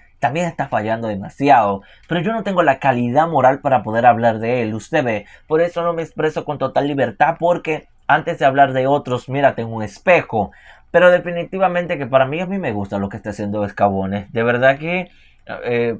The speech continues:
para ser su primera vez, está desplazando de forma ideal con sus fallos, con sus defectos. Pero siempre que uno inicia en el desarrollo, va mejorando. La experiencia no se improvisa y definitivamente que como es la primera vez,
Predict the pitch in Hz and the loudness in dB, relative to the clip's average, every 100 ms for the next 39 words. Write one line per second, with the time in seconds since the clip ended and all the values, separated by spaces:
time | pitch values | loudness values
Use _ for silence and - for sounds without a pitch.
0 | - 143 131 131 170 170 175 143 139 139 | 4 6 6 2 -6 -6 -8 -6 2 4
1 | 123 135 151 165 117 - 127 135 151 151 | 4 4 2 0 -8 0 4 4 4 0
2 | - _ _ - 139 139 - 127 127 - | -10 _ _ -4 -4 -4 -4 -4 -4 0
3 | 156 160 160 147 135 139 143 143 139 131 | 2 2 0 -4 -4 0 0 2 -2 2
4 | 120 131 - - 143 147 127 - 135 139 | 6 6 6 -2 -6 -8 -10 0 4 8
5 | 143 131 123 127 117 117 110 113 - 139 | 6 4 -4 -10 -10 -10 -6 -8 -8 -2
6 | 143 139 135 - 127 - - - - 165 | 0 0 -4 -2 -2 -2 -14 -20 -10 2
7 | 175 165 - _ - 185 202 220 208 156 | 4 4 2 _ -12 -4 -4 -2 -2 -4
8 | 165 175 165 156 185 214 208 123 123 117 | -6 -4 -6 -4 -2 -2 -2 4 6 4
9 | - _ _ - - - 143 143 143 139 | 0 _ _ -20 -20 -2 0 2 0 2
10 | 127 143 - 143 143 202 208 151 139 117 | 2 0 -2 -6 2 6 6 6 2 4
11 | 135 156 160 - 113 127 131 104 87 - | 2 2 0 -4 2 4 4 0 -8 -14
12 | 95 _ _ - 117 139 139 139 - 139 | -18 _ _ -8 0 6 6 6 2 -6
13 | - 139 135 160 165 156 127 131 135 123 | -2 -2 0 0 -2 -2 0 -2 -6 -8
14 | - 110 170 190 - 127 113 107 110 110 | -4 -4 -2 -4 0 0 0 -4 -8 -10
15 | 135 135 127 131 135 123 113 113 117 131 | -4 -2 0 -4 -8 -8 -8 -8 -6 0
16 | 120 110 113 113 110 123 139 | 0 -2 -2 2 2 2 2